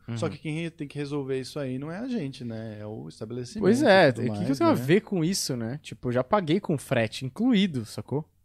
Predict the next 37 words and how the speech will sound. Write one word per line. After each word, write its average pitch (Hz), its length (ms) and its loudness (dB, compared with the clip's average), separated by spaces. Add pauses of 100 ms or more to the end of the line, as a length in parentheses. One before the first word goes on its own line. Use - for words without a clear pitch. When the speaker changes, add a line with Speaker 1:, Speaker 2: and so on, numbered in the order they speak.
(580)
Speaker 2:
Não 131 200 -4
é? 113 280 -4 (260)
Speaker 1:
Tipo, 165 240 -4
o - 20 -6
que 170 80 -6
que 254 160 -4
tem 311 140 0
a 254 100 6
ver? 143 380 2 (200)
Speaker 2:
Pois 139 200 -10
é. 117 260 -6 (160)
Speaker 1:
Vou 165 120 -4
até 349 180 -2
ver 196 160 4
meu 185 120 4
pedido 151 300 0
aqui 160 180 -2
se - 160 -8
tinha 170 440 -4
frete - 460 -4
incluído 131 340 -4
mesmo, 151 420 0 (680)
mas 123 140 -6
eu 135 60 -8
tenho 143 100 0
quase 139 180 0
certeza 262 360 -4
que - 80 -12
sim. 226 280 -2
Speaker 2:
O 143 60 -8
Sartório 156 520 2
perdeu 165 400 4
oito 180 280 2
mil 180 140 0
nesse 175 260 -4
golpe, 127 400 0
cara. 110 480 -4